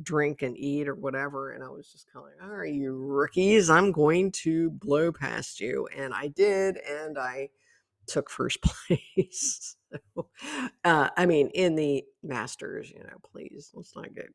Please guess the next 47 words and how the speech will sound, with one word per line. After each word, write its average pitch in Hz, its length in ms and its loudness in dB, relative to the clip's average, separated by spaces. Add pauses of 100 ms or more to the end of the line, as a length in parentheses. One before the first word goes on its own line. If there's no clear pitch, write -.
too - 200 -14
crazy. - 520 -8
It 165 100 -2
was 143 140 -4
not 131 240 0
that 117 300 0
impressive 143 580 2
of 143 160 2
a - 20 -14
finish, 131 440 -6
but, - 200 -6 (540)
and 226 100 10
they 226 80 12
were 196 100 12
so 175 180 8
sweet 147 520 0 (640)
and, 156 240 -6
and 151 220 -4
supportive, 139 580 0
and 139 100 -2
they 135 60 -2
were 135 160 -2
just - 240 -8
like, 139 160 -2 (120)
"Yay, 349 440 8
that's 311 240 0
so 339 180 0
great." 302 360 0
And 220 60 -4
I'm 202 60 0
like, 202 220 -4
"Thank 226 280 -2
you, 220 140 -8
guys," 208 520 -6
you 180 100 -4
know. - 140 -6 (400)
I 196 40 0
don't 190 100 6
wanna 151 120 4
tell 165 280 0
'em 151 140 0
that 147 80 0
I 147 40 0
was, 156 180 -4
like, - 180 -2 (220)
you - 100 -12
know, - 60 -18